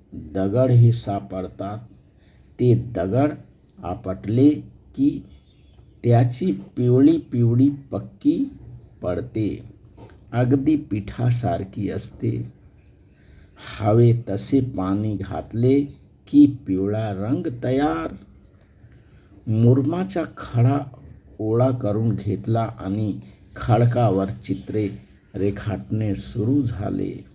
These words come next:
काय काढू, काय नको असे व्हायचे. गुडघ्यावर टेकून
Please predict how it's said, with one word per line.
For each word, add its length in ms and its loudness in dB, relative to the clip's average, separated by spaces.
काय 380 0
काढू, 600 -2
काय 440 -6
नको 480 0
असे 300 -2
व्हायचे. 800 -4
गुडघ्यावर 920 2
टेकून 420 4